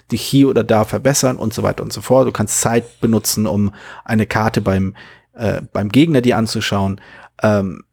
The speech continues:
das, je mehr ich drüber nachdenke, jetzt wo ich drüber spreche, das, das schafft es halt wirklich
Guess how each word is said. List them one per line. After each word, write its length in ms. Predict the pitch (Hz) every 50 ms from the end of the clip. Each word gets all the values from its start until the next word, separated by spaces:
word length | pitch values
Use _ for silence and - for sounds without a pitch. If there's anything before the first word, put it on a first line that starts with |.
| _ _ _ _ _ _ _ _
das, 880 | - - - 147 156 - - - - - - - - - - - - _ _ _ _ _ _ _ - _
je 140 | 160 156
mehr 80 | 170 185
ich 60 | 196 -
drüber 140 | 196 165 131
nachdenke, 500 | 123 127 175 - - - 240 233 - 196
jetzt 180 | 170 - -
wo 60 | 160 151
ich 60 | 147
drüber 180 | - 147 135
spreche, 380 | - - 127 127 151 - 170 165 - - - - - _ _ _ _
das, 300 | 135 135 131 - - -
das 260 | - 127 - - -
schafft 300 | - - 160 - - -
es 120 | 214 190 -
halt 160 | 151 131 123
wirklich 400 | 147 170 - 170 - - - _